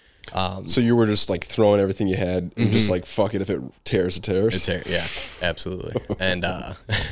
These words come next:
Speaker 1: <laughs> I aired one out 'cause I wanted to throw it to the catcher, like, without it hitting the ground, just to show I could make the ball carry in front of these scouts. And I missed my cutoff. And I go back in, and my head coach comes up to me,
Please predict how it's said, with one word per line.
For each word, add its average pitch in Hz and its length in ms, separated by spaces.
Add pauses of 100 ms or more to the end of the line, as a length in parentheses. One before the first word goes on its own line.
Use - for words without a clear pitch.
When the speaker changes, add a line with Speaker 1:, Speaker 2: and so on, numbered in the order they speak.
Speaker 1:
<laughs> 120 460
I 90 120
aired 107 280
one 131 180
out 92 340
'cause 95 140
I 92 100
wanted 92 280
to 90 80
throw 95 220
it 85 80
to - 80
the 87 80
catcher, 87 480
like, 87 340 (260)
without 92 300
it 87 100
hitting 82 180
the 85 80
ground, 85 280
just 82 160
to - 60
show 90 200
I 90 60
could 90 160
make 90 160
the - 40
ball 87 180
carry 90 460 (400)
in 90 100
front 87 180
of 90 60
these 92 100
scouts. 117 420 (920)
And 95 240
I 90 60
missed 92 240
my 92 100
cutoff. - 640 (360)
And 87 560 (460)
I 85 100
go 104 280
back 107 400 (120)
in, 87 400 (100)
and 90 100
my 85 100
head 87 280
coach - 460
comes 87 280
up 92 160
to - 120
me, 87 240